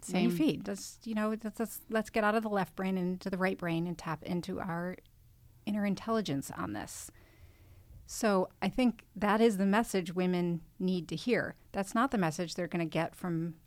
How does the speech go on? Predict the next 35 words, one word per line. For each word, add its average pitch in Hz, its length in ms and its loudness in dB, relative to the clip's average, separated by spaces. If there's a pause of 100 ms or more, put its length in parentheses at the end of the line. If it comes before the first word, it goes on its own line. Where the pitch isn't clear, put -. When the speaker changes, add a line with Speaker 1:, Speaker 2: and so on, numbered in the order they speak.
Speaker 1:
a 190 60 -2
general 165 400 -2
provider, 175 580 -2
because 170 360 -8
they're 175 280 -4
going 165 280 -2
to 170 60 -8
be 170 140 -4
more 156 300 -4 (480)
data-driven. 147 540 -4 (140)
When 220 240 6
you 262 120 10
walk 233 220 6
through 233 160 2
those 202 220 2
hospital 190 420 2
doors, 180 320 2
it 196 80 -2
has 208 320 0
the 240 100 -2
potential 202 480 -2
to 190 120 -6
change 190 500 -2 (140)
the 185 80 -2
course - 580 -6
of 175 140 -2
your 170 120 -4
labor 165 360 -2
because 175 420 -6
of 160 100 -6
the - 160 -6
emotional 175 640 -2
response 170 540 -4
that - 180 -8
occurs. - 540 -8